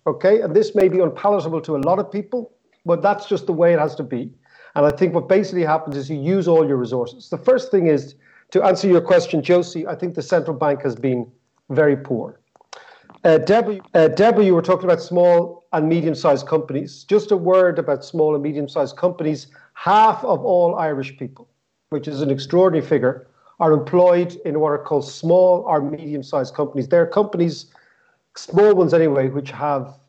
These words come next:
less than fifty employees. So half of all Irish co-, people are employed in companies with less than fifty employees, small companies, and then micro companies, which are less than ten employees. They're the very companies that don't have the cash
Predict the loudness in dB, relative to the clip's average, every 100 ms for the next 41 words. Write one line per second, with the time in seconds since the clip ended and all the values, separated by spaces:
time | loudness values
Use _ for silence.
0 | _ _ -10 0 0 0 -6 -8 -4 -4
1 | -4 -8 -4 -4 0 0 0 -2 -10 -20
2 | -20 _ _ _ _ -2 -2 0 -2 -2
3 | -4 0 2 4 2 0 -4 -6 -6 -6
4 | -2 0 2 0 0 2 2 0 -6 -4
5 | -8 -2 0 0 -2 -6 -4 -4 -2 -4
6 | 0 2 2 2 0 -6 -18 _ _ _
7 | _ _ _ -2 2 2 2 -2 2 2
8 | 2 0 0 -2 -4 -6 -8 -4 -4 -4
9 | -10 -4 -4 -4 -8 -6 -2 -2 -2 -2
10 | -4 -4 -10 _ _ _ _ 0 2 4
11 | 2 2 0 -2 -8 -12 -10 -10 -8 -8
12 | -2 2 2 2 0 -4 -4 -4 -4